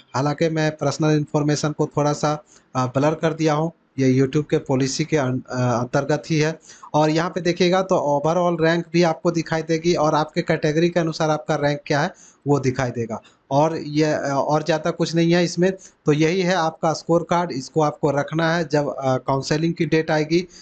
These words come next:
तो आपको काउंसलिंग में ये मांगा जाएगा, ठीक है। तो इसके लिए इसको आपको सुरक्षित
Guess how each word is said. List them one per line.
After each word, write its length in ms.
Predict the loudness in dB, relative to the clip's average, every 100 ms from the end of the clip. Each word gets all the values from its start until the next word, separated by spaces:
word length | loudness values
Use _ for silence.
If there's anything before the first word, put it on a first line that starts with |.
| _ 0
तो 80 | 0
आपको 320 | 0 -2 -2
काउंसलिंग 640 | 0 -2 0 0 0 2
में 260 | 2 2 0
ये 380 | 0 2 2 0
मांगा 300 | -2 0 -2
जाएगा, 300 | -2 -4 -6
ठीक 220 | -4 -2
है। 100 | -2 -4 _ -2
तो 100 | 0
इसके 320 | 0 0 2
लिए 140 | 2
इसको 300 | 0 0 0
आपको 320 | 0 0 -4
सुरक्षित 440 | 0 0 0 -4